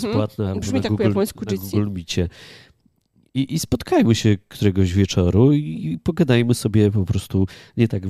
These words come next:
Speaker 1: że w-, w-, my do was ględzimy, wyłapujemy jakieś komentarze, tylko po prostu porozmawiajmy sobie, e, jak w świetlicy, e, w czasie konwentu.
Speaker 2: Tak, zróbmy to.
Speaker 1: No, ale online z, z wiadomych względów.
Speaker 2: Ja zupełnie nie, nie rozumiem,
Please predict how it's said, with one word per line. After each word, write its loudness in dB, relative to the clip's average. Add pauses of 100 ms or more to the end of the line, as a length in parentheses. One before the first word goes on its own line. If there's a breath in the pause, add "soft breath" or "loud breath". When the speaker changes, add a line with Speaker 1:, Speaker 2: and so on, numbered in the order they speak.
(100)
Speaker 1:
że 2
w-, 0
w-, -10
my 4
do 2
was -2
ględzimy, -2
wyłapujemy -2
jakieś -6
komentarze, -4
tylko -8
po -4
prostu -4
porozmawiajmy 0
sobie, 0 (600 soft breath)
e, 2 (240)
jak -4
w -12
świetlicy, -2 (480)
e, 0
w -20
czasie -4
konwentu. 2 (220 loud breath)
Speaker 2:
Tak, -8
zróbmy -8
to. -10 (280)
Speaker 1:
No, 2
ale 2
online 2
z, -8
z -14
wiadomych 0
względów. -8 (480)
Speaker 2:
Ja 0
zupełnie 0
nie, 0
nie 0
rozumiem, -2